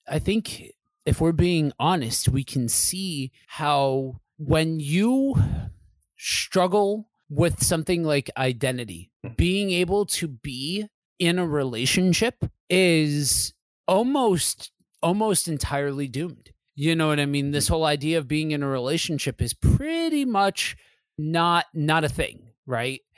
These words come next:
Speaker 1: Eh, or,
Speaker 2: Hmm.
Speaker 1: or at least being able to be in a functioning relationship. And that's absolutely something that we see in spades in the Bible when we t-, when you talk about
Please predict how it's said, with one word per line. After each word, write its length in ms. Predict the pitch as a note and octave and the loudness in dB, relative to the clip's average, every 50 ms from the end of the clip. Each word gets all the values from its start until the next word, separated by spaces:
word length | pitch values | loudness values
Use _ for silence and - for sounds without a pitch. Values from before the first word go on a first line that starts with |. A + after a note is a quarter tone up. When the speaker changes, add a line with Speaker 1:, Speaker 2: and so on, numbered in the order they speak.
| _ - - - _ _ - | _ -20 -20 -20 _ _ 0
Speaker 1:
Eh, 160 | E3+ E3 F3+ - | 2 2 2 4
or, 180 | F#3 F#3 G3 G3 | 4 4 4 4
Speaker 2:
Hmm. 60 | F#3 - | 2 2
Speaker 1:
or 140 | G3 G3 | 2 2
at 120 | G3+ F#3+ G3 | 2 2 0
least 360 | G3+ A3 A3 F3+ - - - _ - F3+ C#3+ | 0 0 2 2 0 0 -2 _ -16 -10 -6
being 260 | - G3+ G3 G3 G3 | -2 -2 0 0 2
able 180 | F#3+ F#3 F#3 E3+ | 2 0 0 -2
to 80 | D#3 | -2
be 180 | C#3 E3 E3 E3 | 0 0 2 2
in 60 | D3+ | 2
a 60 | C#3+ | 2
functioning 640 | B2 - - C#3+ C3+ A#2 - B2 A#2+ F#2+ G#2 - - _ _ _ _ _ _ _ - | 0 0 0 0 0 0 -2 -4 -6 -8 -14 -18 -20 _ _ _ _ _ _ _ -4
relationship. 720 | C#3 C#3 C#3 B2+ B2 A2+ G#2 - A#2+ G#2+ G#2+ - - - _ _ _ - - - _ _ - | 0 0 0 0 0 -2 -4 -4 -4 -6 -8 -10 -12 -14 _ _ _ -20 -20 -20 _ _ 0
And 180 | E3 E3 E3 | 0 2 4
that's 200 | F#3 A#3+ A#3+ - - - - | 2 2 2 0 -4 -2 0
absolutely 640 | E3 G#3 G#3+ - - - F3+ F3+ G3+ G3 - C#3+ C3+ | 0 2 2 2 2 2 2 0 0 -2 -2 -2 -2
something 460 | B2+ - D#3+ D3+ - D#3 C#3 C3+ C3 | 0 0 -2 -2 -2 -2 -2 -2 -2
that 180 | B2+ B2+ A#2 A#2+ | -4 -4 -2 -2
we 160 | D3 D#3+ D#3+ | -2 0 2
see 440 | - - - C#3+ C#3+ C3+ C3+ B2 - - - - _ _ _ | 2 2 2 0 0 0 0 -2 -4 -6 -18 -20 _ _ _
in 260 | - F#3+ G3 G#3 G#3 F#3 | 0 2 2 4 2 2
spades 640 | - - - - G3 F#3+ F3+ D3 C3 A#2+ B2+ - - _ - | 0 0 2 2 2 2 2 2 0 0 -2 -4 -4 _ 0
in 200 | D#3 D#3+ E3 D#3+ | 2 2 2 2
the 80 | D3 | 2
Bible 580 | B2+ D3 E3 G#3+ A#3 E3 B2+ A#2+ B2 B2 B2 - - - - | 2 2 2 2 2 2 2 0 0 0 -2 -4 -8 -16 -10
when 600 | D3 C#3+ C#3 F3 F3 E3+ E3+ E3 E3 D#3 D3+ D#3 - _ _ - | -4 2 4 4 4 4 4 4 2 2 0 -2 -6 _ _ -6
we 360 | D#3+ D3+ C#3 D#3+ F#3+ G#3 G3 | -2 2 4 4 4 4 2
t-, 140 | - - G#3+ - | 2 0 -2 0
when 220 | F3+ D#3 E3+ E3+ | 2 2 2 4
you 100 | F3 A3 | 2 2
talk 320 | G#3+ - - A3 A#3 A#3+ - | 2 4 4 4 4 2 2
about 420 | A3+ D#3+ D#3 C#3 C3+ B2 A#2+ - | 2 2 2 4 2 2 0 -2